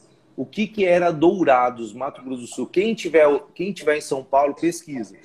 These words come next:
Essa cidade é uma potência pelo agro e pela garra das pessoas. Mas a, o, o,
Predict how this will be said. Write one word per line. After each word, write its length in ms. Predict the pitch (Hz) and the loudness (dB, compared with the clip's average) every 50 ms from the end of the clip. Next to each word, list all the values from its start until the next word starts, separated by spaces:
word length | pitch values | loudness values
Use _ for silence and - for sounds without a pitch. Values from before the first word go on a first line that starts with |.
| - _ _ _ | -20 _ _ _
Essa 280 | - - 120 - - 165 | -8 -8 -6 -2 -4 -4
cidade 460 | - - 175 143 143 143 151 143 156 | -2 -2 0 2 4 4 4 2 0
é 40 | 175 | -4
uma 180 | 180 185 185 | -2 -2 -4
potência 600 | 185 185 226 226 226 - 160 147 143 131 - - | -2 0 0 -2 0 -2 -4 -6 -6 -8 -14 -16
pelo 320 | - - 143 147 156 135 131 | -6 -4 -4 -4 0 2 4
agro 540 | 120 123 131 139 147 143 143 143 147 143 - _ _ _ - - _ _ _ _ _ | 4 6 6 4 2 0 -6 -10 -12 -12 -14 _ _ _ -20 -20 _ _ _ _ _
e 100 | 135 127 | -16 -16
pela 340 | - - 143 147 160 160 | -8 -6 -2 0 0 0
garra 560 | 151 135 - _ 113 113 135 143 151 156 170 156 | 0 -2 -10 _ -4 -2 2 2 2 0 -2 -4
das 180 | 160 165 160 | -6 -6 -6
pessoas. 640 | - _ 175 165 - - 123 104 98 95 - - _ _ _ _ _ _ _ _ _ _ _ _ | -6 _ -8 -8 -6 -8 -10 -10 -10 -12 -14 -18 _ _ _ _ _ _ _ _ _ _ _ _
Mas 300 | 107 117 123 131 120 123 | -8 -6 -6 -6 -4 -4
a, 160 | 143 127 - - _ - | -6 -6 -6 -10 _ -6
o, 100 | 139 135 135 - - - | -6 -6 -6 -8 -8 -6
o, 180 | 143 143 - | -4 -4 -4